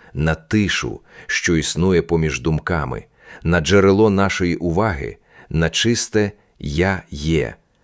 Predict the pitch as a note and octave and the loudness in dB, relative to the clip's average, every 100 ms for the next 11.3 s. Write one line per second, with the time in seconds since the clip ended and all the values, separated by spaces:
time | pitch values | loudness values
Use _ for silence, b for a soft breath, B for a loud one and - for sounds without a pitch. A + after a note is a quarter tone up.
0 | _ D2+ D#2+ D#2+ D2+ b b F2 - D#2+ | _ -2 0 0 -2 b b -6 -4 -2
1 | D2+ C#2+ D#2+ B1 A#1 A#1+ A1+ - - _ | 0 2 0 0 -6 -8 -8 -10 -14 _
2 | b b b b b C#2+ F2 C3+ - A2+ | b b b b b -2 0 0 0 0
3 | G2 A2+ A2 - F2+ A2+ A#2+ - A#2+ G#2 | 2 2 2 0 0 2 0 -2 -2 0
4 | E2+ G2+ D2 - G1+ - b b b C#2+ | 0 0 -2 -6 -12 -14 b b b -2
5 | E2 - E2 - - F#2 - D#2+ D#2 - | 0 2 -2 -2 2 2 2 -2 -2 -2
6 | F#2+ D#2+ C2+ C#2+ - A#2+ A2+ D#2 b b | 0 0 -4 -8 -2 0 0 -4 b b
7 | b - E2 C2+ D2+ A#2 G#2+ G2+ G2+ F2+ | b -4 -2 -2 0 2 2 0 0 -2
8 | - - D2+ C#2+ B1 C#2 - C#2+ C#2+ B1+ | -4 -4 -4 -4 -4 -6 -4 -2 -2 -2
9 | G#1 - - _ _ b b b b b | -6 -10 -14 _ _ b b b b b
10 | D2+ D2 A#2 C3 A2+ A2+ G#2+ G2+ G2+ G2 | -2 4 4 6 4 4 4 4 4 2
11 | B2+ G#2+ C#2 | 2 2 0